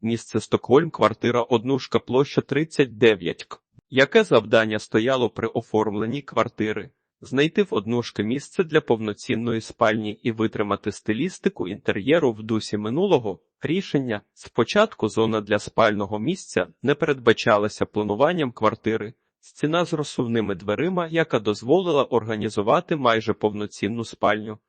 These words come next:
з'явилася в наші дні. Ліжко розташовується в алькові, в нього ж вписали і гардеробну, і оформили все це в класичному ключі.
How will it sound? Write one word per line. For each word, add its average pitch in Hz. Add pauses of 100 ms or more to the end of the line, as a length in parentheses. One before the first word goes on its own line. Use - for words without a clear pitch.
(140)
з'явилася 139
в -
наші 104
дні. 90 (120)
Ліжко 127
розташовується 147
в -
алькові, 143 (200)
в 117
нього 156
ж -
вписали 120
і 113
гардеробну, 110
і 117
оформили 123
все 196
це -
в -
класичному 113
ключі. 101